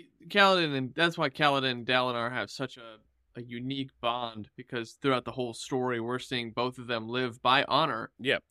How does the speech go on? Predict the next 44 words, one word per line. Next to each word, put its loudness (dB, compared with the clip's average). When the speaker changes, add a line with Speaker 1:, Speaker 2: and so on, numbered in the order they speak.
Speaker 2:
My -2
note -4
says -4
here -4
that 0
finally, -2
you -8
know, -6
they -6
share -4
a -4
moment, -6
and -14
I -8
said, -10
"Light -2
eyes -2
and -8
dark -6
eyes -4
can -14
both -8
have -4
honor, -6
and -10
they 0
are -2
now -2
both -8
bound, -8
these -14
two." -16
So, -16
let's -16
see, -14
what -10
else -14
do -18
we -12
have -10
going -12
on? -14
Well, -10
Kaladin 0